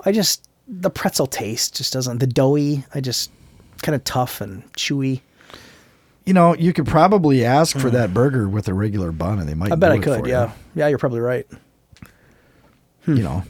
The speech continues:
Speaker 2: be one of those guys.
Speaker 1: Yeah.
Speaker 2: I mean, they'll probably fuck it up,
Speaker 1: Yeah,
Speaker 2: but
Speaker 1: I'm gonna get it on the pretzel bun for sure.
Speaker 2: Yeah.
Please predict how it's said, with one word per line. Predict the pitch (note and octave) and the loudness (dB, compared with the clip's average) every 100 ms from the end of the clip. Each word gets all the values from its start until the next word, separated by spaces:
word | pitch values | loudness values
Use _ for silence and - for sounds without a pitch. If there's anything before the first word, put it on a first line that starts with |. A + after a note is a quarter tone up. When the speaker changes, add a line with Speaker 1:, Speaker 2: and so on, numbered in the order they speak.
| - | -4
Speaker 2:
be | A2 | 0
one | G#2+ | 0
of | F2+ | 0
those | G2 A2 | -2 -2
guys. | F#2+ D2 F2+ - | -4 -4 -4 -2
Speaker 1:
Yeah. | D#3 B2 A2+ | 0 0 0
Speaker 2:
I | C4+ | 2
mean, | G#3+ | 4
they'll | C#3 G#2 | 4 2
probably | G#2+ D#2+ | -2 -2
fuck | D#2 - - | -4 -6 -4
it | D#2 | -4
up, | E2+ B1+ | -4 -2
Speaker 1:
Yeah, | F3+ F3+ | 4 6
Speaker 2:
but | |
Speaker 1:
I'm | D#3+ | 6
gonna | D3+ | 4
get | C3+ C3 | 2 0
it | |
on | A#2+ | -2
the | A#2 | -4
pretzel | B2 - | -6 -4
bun | A2+ A2 | -6 -6
for | A#2+ | -8
sure. | - B2+ E2+ | -6 -4 -4
Speaker 2:
Yeah. | C2+ G2 A2+ - - - - - - E3 - - | -4 -4 -2 -4 2 2 2 0 -2 -2 -4 -4